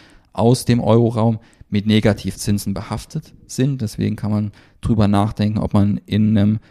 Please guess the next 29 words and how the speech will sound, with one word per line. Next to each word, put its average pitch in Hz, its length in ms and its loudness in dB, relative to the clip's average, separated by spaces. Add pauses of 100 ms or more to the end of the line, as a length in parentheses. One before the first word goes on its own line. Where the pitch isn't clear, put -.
(580)
gewissen 113 360 2
Maße 107 400 4
halt 107 140 2
Bankguthaben 113 720 2
auch 110 220 0
als - 240 -6
risikoarmen 110 600 -2
Portfolioanteil 107 800 0 (400)
mit 107 280 -2 (220)
reinnimmt, 104 720 -2
was 98 220 -2
uns 110 300 -4
zum 107 240 -2
Geldmarkt 123 580 0
führt, 139 420 0
was 113 200 -2
vor - 180 -14
allem 98 160 -4
Bankguthaben 120 800 -2 (420)
repräsentiert, 110 1080 -2
ähm, 95 200 -2
sei 90 120 -4
es - 120 -6
Festgeld 107 840 -4 (120)
oder 98 580 -2
Tagesgeld 113 600 -4
oder 87 100 -8
das - 100 -12
Girokonto. 127 680 -4